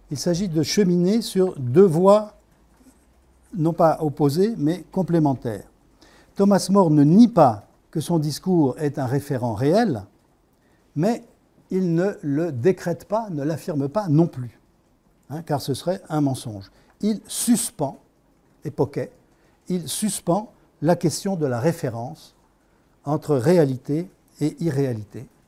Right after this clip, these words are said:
Il met entre parenthèses la question de savoir si c'est de l'imaginaire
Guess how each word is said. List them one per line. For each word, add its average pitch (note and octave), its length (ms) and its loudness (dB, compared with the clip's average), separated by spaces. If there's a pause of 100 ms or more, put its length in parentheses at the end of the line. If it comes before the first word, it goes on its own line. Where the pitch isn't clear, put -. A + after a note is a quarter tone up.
(1080)
Il D3+ 200 -6
met F3+ 260 2
entre D#3+ 240 2
parenthèses E3+ 800 4 (560)
la D#3+ 140 2
question G3 560 -2 (880)
de D3 120 0
savoir E3+ 380 2
si D3+ 160 -6
c'est F3 180 -2
de C#3 100 4
l'imaginaire D#3+ 840 4